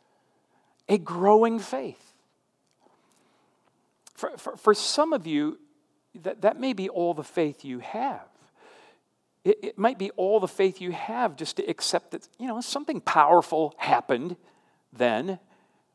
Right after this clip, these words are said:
I, I'll, I'll give you that. You can accept the fact that Jesus lived,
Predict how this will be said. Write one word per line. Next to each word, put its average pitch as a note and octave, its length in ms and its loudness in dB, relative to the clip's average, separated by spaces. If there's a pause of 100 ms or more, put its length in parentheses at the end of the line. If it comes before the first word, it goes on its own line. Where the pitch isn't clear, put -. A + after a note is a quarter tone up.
(600)
I, A#3+ 80 -8 (160)
I'll, C4+ 140 -12 (240)
I'll A3 80 2
give G3 200 -2
you C3 80 0
that. A#2 360 4 (1700)
You A#3 100 -2
can D4 140 4
accept - 580 2
the F3 60 -6
fact D3+ 440 6
that E3+ 100 -2
Jesus D3 440 -4
lived, D#3 720 0